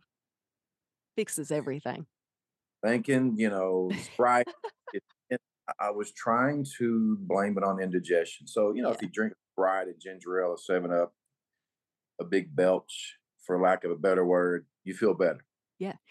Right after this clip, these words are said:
Speaker 1: I, I automatically just, like, flashback to my kid years where everything was solved by Sprite and crackers. Everything.
Speaker 2: <laughs> Yeah.
Speaker 1: You got a
Speaker 2: Yeah.
Speaker 1: stomach ache, Sprite and crackers. You got a headache, Sprite and crackers.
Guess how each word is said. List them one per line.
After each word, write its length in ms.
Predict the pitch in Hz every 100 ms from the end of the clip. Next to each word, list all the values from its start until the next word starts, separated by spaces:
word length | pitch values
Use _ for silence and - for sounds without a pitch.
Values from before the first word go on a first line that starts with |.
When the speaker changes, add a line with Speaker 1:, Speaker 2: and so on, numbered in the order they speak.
| -
Speaker 1:
I, 220 | - 175 -
I 180 | 196 202
automatically 840 | - 196 220 220 196 185 - 170 165
just, 280 | 156 156
like, 280 | 160 151 - _ _ -
flashback 640 | 160 160 175 - 151 160 -
to 100 | 165
my 140 | 156 165
kid 320 | - 165 156
years 340 | 156 170 165 160
where 140 | 147 - -
everything 600 | 185 185 214 208 196 190
was 220 | 170 160
solved 480 | - - 170 165 160
by 120 | 143
Sprite 400 | 160 - 151 156
and 120 | 156 170
crackers. 600 | - - - - - - _ -
Everything. 380 | 165 135 220 -
Speaker 2:
<laughs> 20 |
Yeah. 100 | 247 - - _ - -
Speaker 1:
You 100 | 196
got 140 | 208
a 20 | 196
Speaker 2:
Yeah. 60 |
Speaker 1:
stomach 300 | - 196 202
ache, 200 | 202 180
Sprite 200 | - 160
and 80 | 165
crackers. 180 | 160 160
You 60 | 208
got 140 | 190
a 20 |
headache, 320 | 190 208 190
Sprite 260 | - - 170
and 80 | 175
crackers. 440 | 185 139 147 -